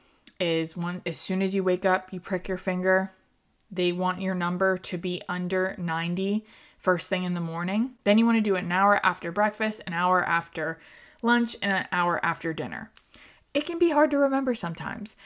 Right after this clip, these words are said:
And she said, if you forget, you can go two hours. After one hour, want it under one forty. After two hours, you want it under one twenty. Personally, I was waking up with a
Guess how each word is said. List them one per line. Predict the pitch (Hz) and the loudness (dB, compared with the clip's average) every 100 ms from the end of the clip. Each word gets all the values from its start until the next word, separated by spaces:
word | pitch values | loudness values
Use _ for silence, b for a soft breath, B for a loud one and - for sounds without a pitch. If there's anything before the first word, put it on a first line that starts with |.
| B B - | B B -4
And | 196 | -4
she | 226 214 | -2 2
said, | 208 196 - | 4 4 2
if | 339 269 | 0 2
you | 208 | 0
forget, | 180 170 175 196 - | -2 0 0 0 -6
you | - 202 | -6 -2
can | 214 196 | 0 4
go | 208 214 208 214 - | 6 6 4 -2 -4
two | 311 294 | 2 4
hours. | 160 160 165 220 - - - | 4 2 -2 -4 -4 -6 -2
After | 208 - 202 202 196 - _ | -2 0 4 4 2 -4 _
one | 196 214 | 2 2
hour, | 226 247 254 269 277 269 | 4 4 8 8 6 6
want | 196 190 | 2 2
it | |
under | 196 190 180 | 0 0 0
one | 175 175 | 0 -4
forty. | - 233 247 277 277 B B B B | 0 2 4 2 -2 B B B B
After | 180 180 185 | -2 0 -4
two | - 226 226 | -2 0 4
hours, | 214 214 208 202 | 4 2 0 -2
you | 185 | -4
want | 180 | -4
it | 180 - | -4 -6
under | 175 175 175 | -6 -2 -2
one | - 160 165 160 156 - | -4 -6 -6 -6 -12 -16
twenty. | - 147 131 - - _ | -14 -10 -10 -10 -16 _
Personally, | - - 349 - 185 160 165 254 B B B B B _ - | -16 0 0 2 -4 -6 -2 -2 B B B B B _ 4
I | 202 208 220 | 8 8 8
was | 233 214 | 4 4
waking | 202 220 208 | 2 2 0
up | 185 185 - | 2 0 -2
with | 190 180 208 | -4 -2 -2
a | 185 185 | 0 -2